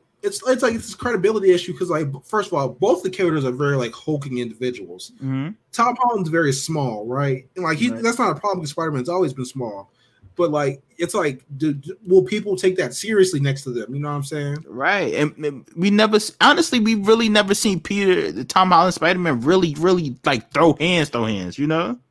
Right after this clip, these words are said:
Speaker 1: Yeah, he ain't never been, like, in a fight to the death before.
Speaker 2: Right, like, he basically,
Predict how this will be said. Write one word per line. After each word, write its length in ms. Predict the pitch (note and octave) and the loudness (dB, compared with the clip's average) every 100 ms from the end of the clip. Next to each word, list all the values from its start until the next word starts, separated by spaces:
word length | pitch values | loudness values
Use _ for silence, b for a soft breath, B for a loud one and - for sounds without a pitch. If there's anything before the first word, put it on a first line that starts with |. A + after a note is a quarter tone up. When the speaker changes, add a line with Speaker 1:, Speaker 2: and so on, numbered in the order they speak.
| - | 2
Speaker 1:
Yeah, 140 | F#3+ D#3+ D3 | 4 4 2
he 100 | C4 | -2
ain't 100 | B3+ | 2
never 180 | B3 G#3 | 2 4
been, 120 | G#3 | 4
like, 140 | D3 | 4
in 100 | D3+ | 2
a 80 | C3+ | 0
fight 220 | C#3 D3+ | -2 -4
to 100 | C#3+ | -4
the 80 | A#2+ | -8
death 280 | B2+ C#3 C#3 | -2 0 -2
before. 440 | - A#2+ G2+ F#2+ - | -8 -12 -12 -14 -16
Speaker 2:
Right, 480 | C3 D3 F3 B2+ | -2 2 4 4
like, 420 | A#2 A#2 A2+ A#2+ _ b b b b | 2 2 0 -4 _ b b b b
he 180 | - F3+ C#3+ | 0 2 2
basically, 580 | C3+ D#3 E3+ F3+ C#3+ | 4 4 4 0 -4